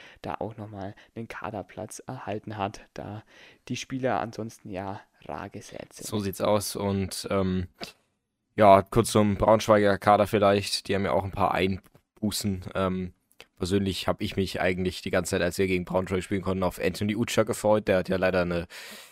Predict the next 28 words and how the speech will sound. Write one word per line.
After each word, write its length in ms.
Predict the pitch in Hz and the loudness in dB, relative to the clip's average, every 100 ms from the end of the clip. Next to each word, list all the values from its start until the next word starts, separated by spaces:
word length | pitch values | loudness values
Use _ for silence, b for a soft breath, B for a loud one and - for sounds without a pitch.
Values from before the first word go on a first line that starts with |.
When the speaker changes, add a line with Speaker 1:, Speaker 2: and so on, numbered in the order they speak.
| B B B - 120 | B B B -12 -4
Speaker 2:
Schulter-Ex-Gelenkssprengung. 1800 | - - 151 - 151 131 - - 139 120 120 - - - 131 143 156 135 | -2 4 4 6 6 4 0 4 6 6 4 2 -4 2 4 6 4 2
Ich 180 | 107 | 2
weiß 200 | 110 104 | 4 4
nicht, 200 | 117 107 | 2 -2
was 160 | 107 - | -2 0
das 180 | 113 - | -2 2
darstellen 480 | 123 120 - 123 117 | 2 2 0 -2 2
soll. 160 | 120 | 0
Es 160 | 117 - | 0 -2
klingt 160 | 113 | 0
auf 80 | 110 | 0
jeden 140 | 107 92 | 0 2
Fall 100 | 98 | 0
massiv 340 | 90 - 123 | 0 -2 -2
<laughs> 80 | - | -2
schmerzhaft. 640 | - 127 - - 135 - | -2 -2 2 6 6 6
Gute 200 | - 110 | -2 0
Besserung 360 | 107 107 120 120 | 2 4 4 2
an 60 | 113 | 2
der 120 | 113 | 2
Stelle. 220 | - 107 | 2 2
Dafür 200 | 92 95 | 2 2
spielen 200 | - 104 | 0 0
wir 60 | 87 | 2
natürlich 280 | 87 85 | 0 -4
gegen 220 | 87 - - B B B B _ | -6 -10 -10 B B B B _
einen, 380 | - 87 92 90 - | -2 0 0 -2 -2
ähm, 400 | 92 90 92 | -2 -2 -4